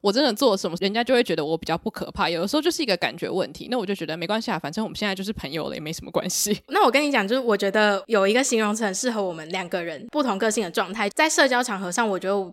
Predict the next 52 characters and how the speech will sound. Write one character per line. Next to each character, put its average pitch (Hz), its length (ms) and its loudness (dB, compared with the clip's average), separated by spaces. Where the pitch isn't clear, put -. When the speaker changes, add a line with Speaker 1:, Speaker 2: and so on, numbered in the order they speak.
Speaker 2:
我 208 140 0
比 208 100 -2
较 226 160 2
像 240 160 0
是 240 300 -2
短 185 240 -2
跑 208 160 0
型 175 180 -6
的 185 80 -4
选 175 260 -8
手， 190 220 -4
然 190 80 -2
后 220 60 4
你 233 120 2
比 214 80 -6
较 208 140 0
像 220 160 0
是 220 140 -4
长 185 220 -6
跑 175 200 -4
型 170 160 -10
的 180 100 -8
选 - 240 -10
手。 - 160 -8
我 226 120 6
是 285 80 4
短 269 160 8
跑 262 180 6
的 190 60 4
原 190 120 4
因 226 60 2
是 269 80 0
因 262 60 4
为 262 40 4
我 208 160 2
曾 180 180 -6
经 208 160 0
参 220 160 -2
加 214 160 2
过 220 180 2
一 180 100 0
个 165 440 -4
学 208 260 2
生 233 200 0
的 220 100 0
那 208 100 0
种 180 380 -4
团 202 180 0
体 214 160 -4
参 202 220 -4
访 208 220 0
团， - 180 -6